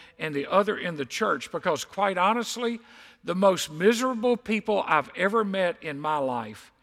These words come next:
are not lost people, they're church people that can't decide if they're gonna go all in for Jesus or not.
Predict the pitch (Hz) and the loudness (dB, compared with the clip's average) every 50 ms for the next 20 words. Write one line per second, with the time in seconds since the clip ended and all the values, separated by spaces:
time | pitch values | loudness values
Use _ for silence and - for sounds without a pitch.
0 | _ _ _ _ _ _ _ - 160 160 185 214 226 220 - 139 156 214 254 240 | _ _ _ _ _ _ _ 0 2 4 6 6 6 6 2 2 2 2 2 2
1 | - - - 165 135 - - 123 120 113 - _ _ _ _ _ _ _ - - | -2 -6 -8 -8 -8 -6 -6 -6 -6 -6 -8 _ _ _ _ _ _ _ -4 0
2 | 190 190 156 - - - 220 254 277 220 - - - 175 151 - 156 143 135 147 | 0 0 0 0 -2 0 2 2 0 0 -4 -8 -8 -8 -6 -4 -4 -2 -2 -2
3 | 139 123 - 196 208 208 226 202 156 - - 202 196 185 170 147 127 117 - 147 | -4 -4 -2 -2 -2 -2 -2 -4 -8 -4 -2 -2 0 0 -2 -2 -4 -4 -4 -4
4 | 147 160 156 139 135 143 139 131 123 131 135 131 131 131 127 123 117 127 113 110 | -4 -4 -6 -4 -4 -4 -2 0 2 2 0 0 -2 -2 -4 -4 -6 -8 -10 -8
5 | 120 127 120 107 - 98 95 - - 92 90 92 90 85 - - - | -8 -8 -8 -10 -10 -14 -16 -16 -18 -18 -16 -18 -18 -18 -20 -20 -20